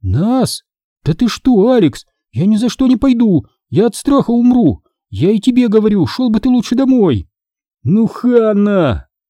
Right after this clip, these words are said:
продолжал упрашивать я, схватив её за руку.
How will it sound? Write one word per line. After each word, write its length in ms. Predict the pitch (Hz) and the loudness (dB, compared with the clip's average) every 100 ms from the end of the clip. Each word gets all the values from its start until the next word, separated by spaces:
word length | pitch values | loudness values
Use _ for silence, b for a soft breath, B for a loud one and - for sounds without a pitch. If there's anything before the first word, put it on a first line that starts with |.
| _ | _
продолжал 600 | - 113 120 135 123 156 | -8 -4 -2 0 0 -2
упрашивать 560 | 117 143 143 113 107 151 | -2 -2 -4 -4 -6 -4
я, 160 | 190 | -4
схватив 480 | 151 - 131 220 190 | -4 -4 -4 -4 -4
её 140 | 190 123 | -2 0
за 120 | 151 | 0
руку. 380 | 214 160 - | 0 -4 -6